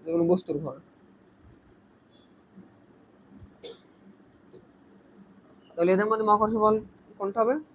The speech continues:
এর মহাকর্ষ বল F equal, আমরা কি জানি? G into M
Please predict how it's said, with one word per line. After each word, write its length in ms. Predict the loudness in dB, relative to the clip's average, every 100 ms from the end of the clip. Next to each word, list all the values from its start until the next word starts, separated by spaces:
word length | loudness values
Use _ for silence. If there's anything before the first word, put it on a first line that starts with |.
| _ -8
এর 80 | -2
মহাকর্ষ 280 | -2 -2 -4 -6
বল 100 | -6 -6
F 20 | -8
equal, 240 | -8 -8 -8 -10 _ -20 _ _ _ _ _ _ _ -20 _ _ -20 -20 _ _ _ -6
আমরা 140 | -6 -4
কি 60 | -4
জানি? 180 | -2 -2 -4 -8 _ _ -20 -20 -20 -20 -18 -18 -4
G 20 | 4 4 4
into 240 | -2 -4 -6 -8 -12 _ _ _ _ _ _ -20 -16 -6 -4
M 20 | -2